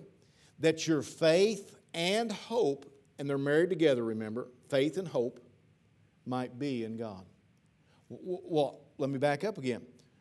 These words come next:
"By who, or who by him who, who believe in God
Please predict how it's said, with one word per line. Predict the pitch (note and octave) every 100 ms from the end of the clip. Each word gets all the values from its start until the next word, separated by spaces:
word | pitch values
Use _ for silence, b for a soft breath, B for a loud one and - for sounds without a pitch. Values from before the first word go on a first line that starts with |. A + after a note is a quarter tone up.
| b -
"By | A2+
who, | G#2 C#3+ D3 D#3 F3+ F#3 - - _ _ _ _
or | D3 B2+
who | A2 E3
by | D#3 C#3 C3
him | C3 C#3+ D#3 D#3+ E3 -
who, | C#3 D#3 - B B -
who | D3+
believe | C3+ C3+ D3 F3 D#3
in | C#3+
God | C#3 D3 E3+